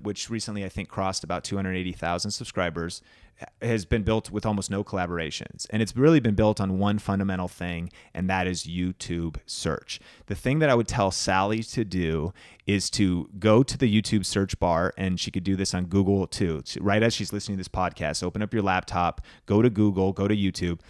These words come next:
and start typing the topics and questions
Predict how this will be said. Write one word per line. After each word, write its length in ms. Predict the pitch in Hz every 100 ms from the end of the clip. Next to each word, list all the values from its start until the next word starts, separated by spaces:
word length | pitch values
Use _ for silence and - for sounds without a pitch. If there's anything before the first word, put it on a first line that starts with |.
| _ -
and 120 | 98
start 380 | - 123 175 -
typing 720 | - 123 131 113 92 85 90 _ - _ 101
the 360 | 110 95 92 -
topics 580 | - 110 - 127 - -
and 140 | 98
questions 800 | - 104 113 - 127 127 135 -